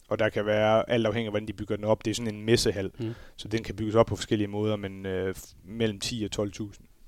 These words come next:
Speaker 2: Og det var fedt at se til Lazarovs, øh, hvad var der? Ja, hele hallen sad med, med kongekroner på
Speaker 1: Ja, ja,
Speaker 2: og sådan noget.
Speaker 1: fantastisk.
Speaker 2: Det, apropos, øh, ja, TIFO og alting.
Speaker 1: Ja.
Speaker 2: Vi kan også synes, der, øh, hørte nogen i grønne trøjer <laughs> var nede at spille der.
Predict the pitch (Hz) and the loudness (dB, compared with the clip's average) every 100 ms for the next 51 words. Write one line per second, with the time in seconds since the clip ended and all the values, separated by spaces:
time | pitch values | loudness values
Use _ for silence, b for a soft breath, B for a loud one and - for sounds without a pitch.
0 | - - - 95 92 117 110 - 107 113 | -20 -10 -4 -2 0 2 2 2 -2 -4
1 | - - 113 101 107 104 104 98 113 101 | -12 -4 0 0 -4 -2 0 0 -2 -2
2 | - 113 98 92 b b b b - 104 | -2 -2 -2 -4 b b b b -8 -2
3 | 101 104 120 104 92 131 123 123 117 120 | 2 2 0 2 4 8 8 6 6 4
4 | 110 113 110 113 - 120 123 - 117 110 | 6 4 4 2 4 2 2 -2 -2 4
5 | 120 117 113 107 117 110 107 113 107 101 | 10 12 12 10 4 2 4 4 2 -4
6 | - - 101 113 - 123 127 113 104 113 | -12 -8 -4 2 8 10 12 10 8 4
7 | 101 - 127 - 120 110 110 117 117 107 | 2 2 2 2 2 2 2 2 2 2
8 | B B 135 117 123 151 - 127 101 B | B B 8 10 12 10 12 12 12 B
9 | B B B B - 101 95 90 98 104 | B B B B -4 0 0 0 -6 -8
10 | - 107 120 117 117 113 120 151 131 123 | 0 2 2 2 2 2 2 2 4 4
11 | 131 - - - - - - 120 131 131 | 2 4 6 6 2 -10 0 6 6 6
12 | 143 143 165 147 | 6 4 8 8